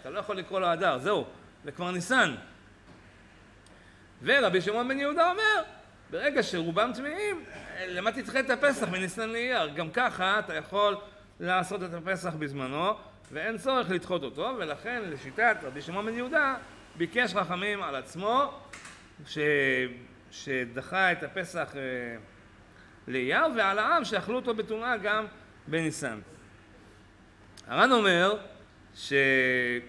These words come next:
למה באמת, אה, למה באמת, אה, אה, חזקיה דחה את, אה, את קורבן הפסח? בגלל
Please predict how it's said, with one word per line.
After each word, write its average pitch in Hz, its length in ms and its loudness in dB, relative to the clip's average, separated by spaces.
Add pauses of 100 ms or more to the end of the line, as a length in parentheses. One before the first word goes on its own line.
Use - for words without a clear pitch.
(480)
למה 190 280 4
באמת, 180 480 0
אה, 156 60 0 (2750)
למה 202 180 6
באמת, 196 400 4
אה, 170 60 4 (1000)
אה, 127 60 -4 (720)
חזקיה 160 360 2
דחה 165 640 4
את, 127 160 -8
אה, 131 40 -2 (800)
את 117 100 -18
קורבן 160 320 0
הפסח? 151 720 0
בגלל 202 480 2